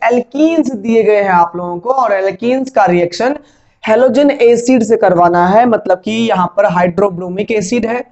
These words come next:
hydrochloric acid है, यहाँ भी hydrobromic acid है, इनसे करवाना है, ठीक है। तो इन alkenes का reaction जब होता है,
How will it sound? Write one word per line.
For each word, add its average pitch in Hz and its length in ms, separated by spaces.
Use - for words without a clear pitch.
hydrochloric 220 760
acid 190 320
है, 190 220
यहाँ 175 360
भी 202 120
hydrobromic 165 640
acid 165 280
है, 208 180
इनसे 269 280
करवाना 156 380
है, 123 260
ठीक 254 100
है। 294 200
तो 226 80
इन 311 280
alkenes 294 580
का 311 140
reaction 262 680
जब 262 220
होता 247 320
है, 254 320